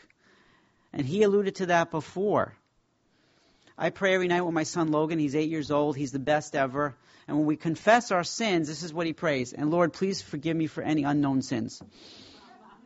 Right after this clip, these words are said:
It's like in the Old Testament, when you sin unintentionally, here's the, I gave him that option because sometimes we were just struggling to think, and he thinks if he doesn't get in trouble during the day with me or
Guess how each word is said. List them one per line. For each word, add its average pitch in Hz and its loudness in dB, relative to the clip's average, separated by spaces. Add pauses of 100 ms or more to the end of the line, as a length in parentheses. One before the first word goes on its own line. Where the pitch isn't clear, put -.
(880)
It's 185 2
like 208 8
in 185 4
the 180 6
Old 175 4
Testament, 185 2
when 165 4
you 170 4
sin 185 2
unintentionally, 175 2
here's 170 -4
the, 165 0 (1000)
I 233 6
gave 294 2
him 226 2
that 190 4
option 185 2
because 170 -4
sometimes 180 -2
we 165 0
were 170 2
just 156 -6 (260)
struggling 214 0
to 170 -4
think, 190 -2
and 175 0
he 165 -4
thinks 202 -4
if 208 0
he 190 0
doesn't 175 2
get 170 0
in 165 -2
trouble 175 0
during 165 2
the 151 2
day 160 2
with 147 -4
me 160 2
or 143 0